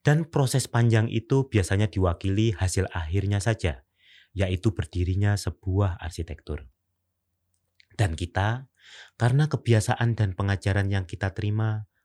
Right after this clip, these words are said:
mengklaim bahwa itu adalah karya kita sepenuhnya.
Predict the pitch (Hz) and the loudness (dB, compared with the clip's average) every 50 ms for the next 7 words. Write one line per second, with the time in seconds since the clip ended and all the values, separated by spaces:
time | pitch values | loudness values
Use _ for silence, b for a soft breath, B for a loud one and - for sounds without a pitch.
0 | _ _ - 110 107 104 104 - 120 117 113 104 82 71 65 62 - _ _ b | _ _ -4 0 0 0 0 2 2 2 4 4 2 0 -6 -10 -18 _ _ b
1 | b b b b b b b - 92 90 87 87 - 92 87 - - 107 104 - | b b b b b b b -2 -2 0 0 -2 -4 -6 -8 -4 -2 -4 -4 -4
2 | - - - 90 80 78 78 76 71 _ _ _ _ _ _ _ - 87 87 87 | -8 -10 -6 -6 -4 -4 -4 -6 -8 _ _ _ _ _ _ _ -6 -4 -4 -2
3 | 90 87 101 104 95 85 - - - - 73 - - - - 73 71 62 62 69 | -2 0 2 2 2 0 -2 -8 -8 -8 -10 -10 -10 -12 -10 -10 -10 -10 -14 -16
4 | 69 62 - | -18 -18 -20